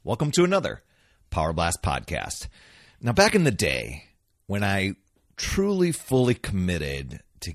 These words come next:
getting in the best shape of my life, I was met with a big challenge. This thing called guilt. I mean, I spent two full months trying to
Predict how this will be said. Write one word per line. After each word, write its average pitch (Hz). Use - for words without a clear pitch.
getting 98
in 92
the 80
best 85
shape -
of 85
my 82
life, 76
I -
was 92
met 98
with 92
a -
big 78
challenge. 53
This 87
thing 87
called 76
guilt. -
I 90
mean, 90
I 95
spent 110
two 139
full 113
months 95
trying 104
to 92